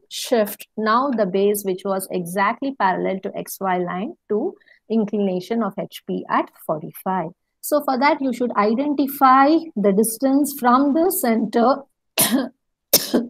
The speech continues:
sorry, <coughs> O one dash to A one dash, how much it is. So please measure the distance using compass. Okay, don't do this with respect to the scale. Please measure this distance in the compass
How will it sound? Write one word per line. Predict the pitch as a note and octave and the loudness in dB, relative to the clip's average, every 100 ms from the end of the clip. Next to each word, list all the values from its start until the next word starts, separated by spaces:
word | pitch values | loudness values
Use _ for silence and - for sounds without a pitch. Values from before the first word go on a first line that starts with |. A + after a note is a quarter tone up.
| - _ _ | -12 _ _
sorry, | - D4+ - - - - | -6 0 0 0 -4 0
<coughs> | - D#4+ C#4 - - _ _ _ - | 6 8 6 0 -16 _ _ _ 6
O | A3+ A3+ | 8 8
one | B3 C4+ A#3 | 4 0 0
dash | A3 A3 A#3 - | 0 0 -2 -4
to | C4 F#4 F#4 - _ | 0 0 0 -12 _
A | A#3 G#3+ | 0 0
one | G3 F#3 | 0 -2
dash, | F3+ C4 E4 | 0 0 0
how | G#3 F#3+ | -4 -2
much | F3 - | -4 -6
it | D#3+ | -8
is. | E3+ E3 - _ _ | -6 -6 -12 _ _
So | B3+ | -6
please | A#3+ C4 D#4 F4+ F4 | -2 0 2 2 2
measure | A3 G#3 A#3+ | -2 -2 -2
the | A#3 | 0
distance | G3 F3 - A3 A#3 G3+ | 0 -2 -2 0 2 2
using | F#3+ F#3+ A3 G#3+ | 2 2 -2 -2
compass. | F#3 E3+ E3+ - F3+ E3 - | -4 -4 -6 0 0 0 -4
Okay, | G3+ F#3+ A#3 | -2 0 2
don't | G#3 A#3+ A#3+ | 4 2 2
do | A3 | 2
this | G#3 G#3+ G#3+ | 2 0 -2
with | F#3+ F#3 | -4 -4
respect | F3+ - F#3 | -6 -4 -4
to | F#3 | -2
the | F3+ | -2
scale. | - F#3 F3 - | -4 -4 -4 -4
Please | A#3 B3 | -4 -2
measure | G#3+ G3 G3 A3+ | -4 -4 -2 0
this | G3+ F#3+ | 0 -4
distance | - F3+ - F#3+ G3 - | -6 -6 -6 -6 -6 -4
in | F#3+ F3+ | -2 -2
the | F3 - | -4 -8
compass | E3+ E3 - G3+ D#4 | -8 -10 -4 -2 -2